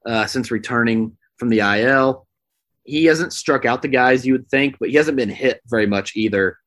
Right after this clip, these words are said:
And his command has been pretty good for a six eight righty who runs his fastball up into the mid nineties. Um, trying to think, I feel like I had a note on one more guy. Oh, Nick Lofton continues to be really good.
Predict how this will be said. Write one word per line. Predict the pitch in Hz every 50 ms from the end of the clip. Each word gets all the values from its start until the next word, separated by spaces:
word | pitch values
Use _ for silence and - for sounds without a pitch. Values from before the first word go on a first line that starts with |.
| _ _ _
And | 117 113
his | 113 110
command | - - 127 120 120 120 120 113 104
has | 98
been | 101 117 110 104 101
pretty | - 117 104 101 92
good | 92 107 104 104 98 -
for | - 101
a | 92 -
six | - - - 131 - 120
eight | 110 107 - 101
righty | 104 104 104 104 101 95
who | 98 95
runs | 101 107 104 92
his | 92 -
fastball | - 110 110 107 - - 98 101
up | 98 -
into | 101 95
the | 90
mid | 95 98 95
nineties. | 95 95 98 101 107 110 110 113 110 110 110 - - _ _ - - - - _ _ -
Um, | 98 98 98 98 98 98 95 92 92 90 85 - _ _ _ _ _ _ _ _ _ _ _ _ _ _ _ -
trying | 143 127
to | 113
think, | 123 113 117
I |
feel | 113 - 123
like | 113 101
I | 110
had | 110 104
a |
note | 104 104 107 110 110 104 -
on | 104 104 101
one | 104 107 107
more | 107 104 98 95
guy. | 98 107 101 101 101 98 98 98 -
Oh, | 120 117 104 98
Nick | 113 135 135 131
Lofton | - 123 120 117 120 117 113 - 113 117 113
continues | 113 110 101 - 113 110 110 104 98
to | 101 98
be | 101 101
really | 98 101 98 98
good. | 92 92 101 98 95 95 92